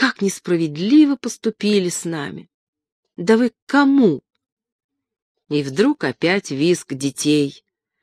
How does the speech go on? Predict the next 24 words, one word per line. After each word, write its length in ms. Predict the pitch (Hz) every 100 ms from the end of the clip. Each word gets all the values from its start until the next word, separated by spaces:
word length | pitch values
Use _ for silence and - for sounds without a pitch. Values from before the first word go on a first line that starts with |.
| _ _ _ -
«Вот 440 | 135 147 240 254
идут 280 | 254 247 262
мужчины, 720 | 226 233 - 277 269 214 156 _ _
высланные, 800 | 147 170 240 214 208 196 165 139 _ _ _ -
их 160 | 165
ведут 320 | 180 175 208
из 140 | 196 -
тайги. 580 | 185 185 160 196 175 147 _ _ _ -
Они 280 | 165 196 208
на 160 | 202
отметку. 720 | 202 208 220 214 - 185 151 _ _ _ _ _ _
Бежимте, 560 | - 214 247 320 214 165
мы 160 | 170 214
вам 160 | 240
покажем, 480 | 240 247 277 262 240
где 200 | 214 226
комендатура. 840 | 226 220 214 220 - 226 208 165 151 _ _ _ _ _ _ -
А 120 | 208
мы 120 | 285
вперед 400 | - 214 247 269
побежим, 560 | 233 226 208 220 208 190 _ _ _
мы 160 | 180 214
первые 500 | - 226 262 247 247
скажем, 640 | - 226 202 175 147 139